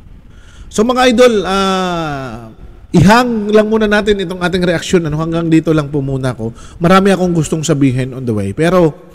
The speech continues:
hayaan muna natin na si Inday Ukray ay, eh, bigyan natin ng respeto muna, ano po, yung daloy.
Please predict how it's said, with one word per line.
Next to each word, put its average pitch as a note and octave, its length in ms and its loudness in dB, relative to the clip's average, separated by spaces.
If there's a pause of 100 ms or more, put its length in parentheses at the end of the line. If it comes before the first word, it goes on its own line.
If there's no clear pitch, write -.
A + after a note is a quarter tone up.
(800)
hayaan B3+ 320 4
muna B3 160 4
natin A3+ 320 2
na E3 400 0
si F3+ 240 -4
Inday F#3 240 2
Ukray F3 320 2
ay, D3 400 2
eh, - 0 -
bigyan G3 320 0
natin B3 240 0
ng G3 80 2
respeto G3+ 480 2
muna, F#3 400 0
ano F#3+ 160 -2
po, F3 160 -6
yung F#3 320 -4
daloy. D#3 480 4